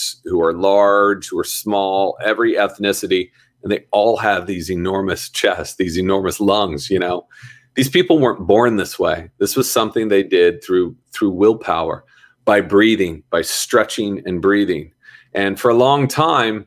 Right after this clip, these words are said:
medical professionals said, "It's impossible to develop internal organs. What you have is what you have." They've shown that that's absolutely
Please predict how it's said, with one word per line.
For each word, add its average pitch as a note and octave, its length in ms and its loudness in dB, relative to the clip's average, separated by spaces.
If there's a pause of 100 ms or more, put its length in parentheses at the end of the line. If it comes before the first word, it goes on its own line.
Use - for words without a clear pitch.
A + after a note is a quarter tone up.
(140)
medical A2+ 320 0
professionals A2+ 640 -2
said, G2 240 2
"It's A2 180 0
impossible A#2 640 -2
to G3 120 -2
develop G2+ 540 -2
internal A2 420 0
organs. A#2+ 420 -2
What - 180 -4
you G2+ 80 -2
have F#2+ 260 0
is G#2+ 120 -12
what G2+ 200 -4
you A2 80 -2
have." C3 240 -2 (420)
They've C#3 180 4
shown C#3 300 2
that A2 120 0
that's G3 220 2
absolutely A2 800 0